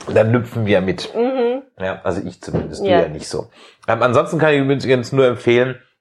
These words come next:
Speaker 1: schaut euch Filme mit James Stewart an. Fenster zum Hof, Glenn Miller Story, ähm, und noch ein paar andere, guckt mal bei ihm. Filme mit, ähm, Jimmy Stewart sind sensationell.
Speaker 2: Ja,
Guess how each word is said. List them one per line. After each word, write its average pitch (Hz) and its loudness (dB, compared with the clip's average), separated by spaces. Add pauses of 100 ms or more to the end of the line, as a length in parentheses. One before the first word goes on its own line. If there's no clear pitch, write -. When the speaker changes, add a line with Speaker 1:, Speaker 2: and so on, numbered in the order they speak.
(220)
Speaker 1:
schaut - 0
euch 101 0
Filme 113 0
mit 101 -2
James 95 0
Stewart 92 0
an. 69 -6 (400)
Fenster 107 0
zum 101 -2
Hof, 90 0 (100)
Glenn 104 -2
Miller 95 0
Story, 87 2 (400)
ähm, 92 0 (500)
und 104 0
noch 90 2
ein 92 -4
paar 90 0
andere, 101 2
guckt - -6
mal 101 2
bei 92 2
ihm. 92 -4 (300)
Filme 131 2
mit, 101 0
ähm, 98 0
Jimmy 117 2
Stewart 107 2
sind 95 -4
sensationell. 87 -2
Speaker 2:
Ja, 220 4